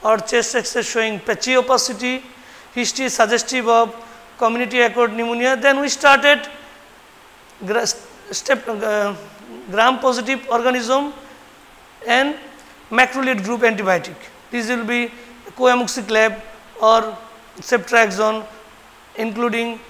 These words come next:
erythromycin or clarithromycin, or তার সাথে,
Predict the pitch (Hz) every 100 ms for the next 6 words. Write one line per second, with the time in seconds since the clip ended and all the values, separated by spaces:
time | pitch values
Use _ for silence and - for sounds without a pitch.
0 | - - - 226 247 240 240 226 214 240
1 | 233 220 233 233 226 233 226 208 233 262
2 | 294 - - - 208 226 269 302 - -
3 | - - - - - - 233 214 214 240
4 | 269